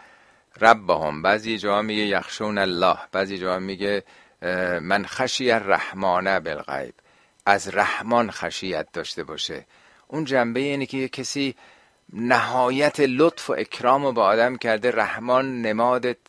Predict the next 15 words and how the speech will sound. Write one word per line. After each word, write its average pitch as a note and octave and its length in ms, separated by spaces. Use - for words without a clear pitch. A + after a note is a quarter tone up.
رحمانیت G#2+ 840
عامه، G#2+ 520
به B2 100
همه D3 460
کرده. B2 540
من D3+ 180
اون C#3 120
وقت C3+ 300
شرم C#3 480
نمی D3 200
کنم G#2+ 380
که G2+ 300
در G#2 140
پنهانی، G#2+ 800
اگر A2+ 300